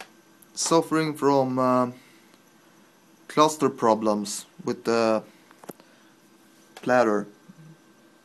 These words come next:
and also that lights should stay lit.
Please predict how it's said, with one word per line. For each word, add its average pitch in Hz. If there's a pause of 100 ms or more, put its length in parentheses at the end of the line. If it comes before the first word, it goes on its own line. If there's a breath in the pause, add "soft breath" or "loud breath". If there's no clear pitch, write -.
(460)
and 127
also 139
that 123
lights 127
should 127
stay 113
lit. 113